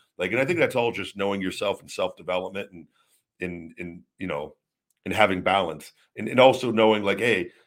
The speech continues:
you know, oh, you got a big, large chunk of money, you know, I'm not gonna go blow it on something when I, I don't need to, when I could,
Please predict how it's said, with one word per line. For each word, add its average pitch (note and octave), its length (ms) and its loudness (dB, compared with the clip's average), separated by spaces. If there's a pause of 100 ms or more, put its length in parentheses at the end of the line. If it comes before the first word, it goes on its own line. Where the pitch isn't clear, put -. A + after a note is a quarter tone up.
(160)
you G2 100 -6
know, F2 340 -2
oh, G#2 140 -4
you G2+ 100 -4
got G2+ 140 4
a F2+ 40 -2
big, G2 260 0
large G2+ 400 4
chunk A2+ 260 0
of G2 80 -4
money, G2 240 2
you F#2 240 -4
know, F2+ 320 2 (220)
I'm G2 120 0
not G#2 180 6
gonna G2 180 -4
go F#2 120 2
blow F#2+ 420 4
it - 140 0
on F2+ 360 -2
something G2 560 -8
when F2+ 180 -2
I, F2+ 240 2 (240)
I F#2+ 60 0
don't F2+ 160 -2
need G2 280 -4
to, F2 300 -2 (300)
when F#2+ 180 0
I F#2 120 6
could, F2 240 -4